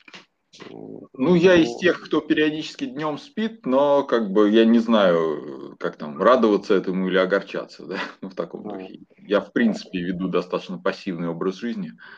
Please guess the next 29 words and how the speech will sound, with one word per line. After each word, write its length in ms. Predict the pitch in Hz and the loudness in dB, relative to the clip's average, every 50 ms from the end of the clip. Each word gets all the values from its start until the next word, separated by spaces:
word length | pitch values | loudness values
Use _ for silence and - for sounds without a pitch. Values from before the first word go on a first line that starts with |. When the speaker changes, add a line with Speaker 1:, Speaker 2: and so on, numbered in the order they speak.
| - - - - _ _ _ _ _ _ - | -20 -20 -20 -20 _ _ _ _ _ _ -2
Speaker 2:
поэтому 600 | - 87 87 85 - 90 87 85 82 82 82 82 | 0 0 0 0 -2 -8 -8 -6 -6 -6 -8 -8
у 40 | |
меня 260 | 82 85 85 87 85 85 | -8 -6 -4 -2 -2 0
много 360 | 87 90 87 90 80 85 85 | 0 2 2 0 0 -2 -4
такого 480 | - 82 - - - 80 78 - - - | -6 -6 -6 -2 -2 -2 -2 -2 -4 -2
может 360 | - 90 87 85 - 82 78 | 0 0 0 0 -2 -6 -10
быть. 240 | 80 78 76 - - - - _ _ _ _ _ _ _ _ - - - _ _ | -8 -8 -10 -10 -12 -20 -20 _ _ _ _ _ _ _ _ -20 -20 -20 _ _
Speaker 1:
Вот. 880 | - 110 113 117 120 - - - - - 117 127 127 62 - - - _ - _ _ | -20 -20 -20 _ -20 -20 -20 -20 -20 -16 -14 -12 -10 -10 -12 -12 -14 _ -20 _ _
П-, 120 | - - - _ | -14 -14 -12 _
про 140 | - 131 135 | -2 -2 -2
деление, 500 | 131 139 151 147 135 127 120 117 113 104 | 0 0 0 2 4 4 4 2 0 -6
кстати, 380 | - - - 104 95 - - 107 | -8 -8 -8 -8 -8 -8 -8 -10
не 100 | 98 95 | -10 -10
знал, 380 | 92 95 101 95 92 87 87 - | -8 -8 -8 -8 -8 -8 -10 -12
ну, 160 | 107 107 98 87 | -12 -12 -12 -12
что 180 | _ - 101 | _ -10 -10
вот 120 | 95 85 - | -8 -8 -8
разделить 500 | 98 98 92 101 104 101 104 101 92 _ - | -8 -8 -6 -6 -4 -2 -2 -4 -4 _ -14
на 640 | 101 95 92 92 92 92 90 90 87 90 92 90 95 | -14 -12 -12 -12 -14 -14 -16 -16 -18 -16 -14 -12 -12
активное 500 | 95 - - _ - 208 131 98 92 90 | -12 -14 -16 _ -10 -10 -8 -8 -12 -12
и 40 | |
пассивное, 600 | - - 92 - - - 127 127 127 117 101 92 | -12 -12 -14 -12 -10 -8 -8 -8 -6 -8 -10 -12
ну, 200 | 92 98 98 90 _ _ _ _ _ _ _ _ _ _ - - | -12 -14 -16 -16 _ _ _ _ _ _ _ _ _ _ -16 -10
возьму 280 | 104 101 98 107 110 101 | -8 -8 -8 -6 -8 -8
на 100 | 98 92 | -6 -4
заметку 560 | 98 98 101 110 127 135 131 _ - - 95 | -4 -4 -4 -2 -4 -6 -6 _ -14 -14 -12
и 300 | 95 92 95 92 95 - _ _ _ _ _ _ _ _ _ | -12 -12 -12 -12 -14 -16 _ _ _ _ _ _ _ _ _
попробую 560 | - 92 - - 98 104 95 90 98 98 92 - | -16 -16 -12 -8 -6 -6 -6 -6 -6 -8 -8 -8
поприменять. 840 | - 92 _ - 95 101 101 101 101 101 98 92 87 - _ _ | -12 -16 _ -10 -8 -8 -6 -6 -8 -8 -8 -10 -12 -16 _ _